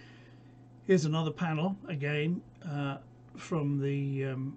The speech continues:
from the Beanie Institute in Canterbury, and just showing heads, basically, uh, monks, nuns, um, noblemen, um, all different fragments from different windows,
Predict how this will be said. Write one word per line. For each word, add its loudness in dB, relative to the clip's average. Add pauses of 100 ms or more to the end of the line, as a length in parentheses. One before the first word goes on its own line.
from 0
the 0
Beanie 0
Institute -4
in -6
Canterbury, -2 (1000)
and 6
just 4
showing 4
heads, 0
basically, -2 (240)
uh, -2
monks, -4 (160)
nuns, 0 (360)
um, -6
noblemen, 2 (680)
um, -2 (640)
all 8 (840)
different 2
fragments -2
from -2
different -2
windows, 0